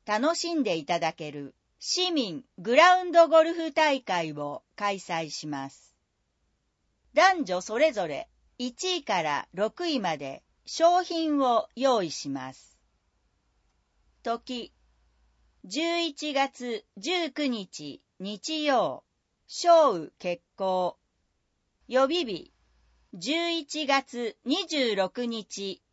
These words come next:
日曜。受付、午前八時三十分から。開会式、午前九時から。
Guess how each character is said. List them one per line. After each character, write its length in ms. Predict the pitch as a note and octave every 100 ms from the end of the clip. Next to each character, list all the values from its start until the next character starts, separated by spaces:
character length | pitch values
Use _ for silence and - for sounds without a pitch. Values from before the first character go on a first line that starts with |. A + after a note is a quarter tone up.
| -
日 440 | G#3 G3 D#4 D#4
曜。 440 | D4 A#3 D3+ B2+ _ _ _ _ _ _ _ _ _ _ _ _ _ _ _ _ -
受 320 | A#3+ C#4+ E4
付、 480 | - - B3+ A3+ - _ _ _ _
午 220 | A3+ F4 D4+
前 300 | B3 E3+ C3
八 400 | - G#3+ - E4+
時 240 | G3+ D#3 - _
三 340 | - D4+ E4+
十 200 | D4+ E4 - -
分 280 | D#3 B2+ - _ _
か 180 | - C#3
ら。 260 | C#3 C3+ - _ _ _ _ _ _ _ _ _ _ _ _ _ -
開 240 | D#4+ F#4
会 280 | - F4+ D#4
式、 480 | - - - C#3+ - _ _ _ _ _ _
午 220 | - F4+ F#4+
前 300 | B3+ D#3+ C#3 -
九 160 | F4+
時 300 | C4+ F#3 A#2+ _ _
か 220 | - C3+
ら。 260 | C#3 C3+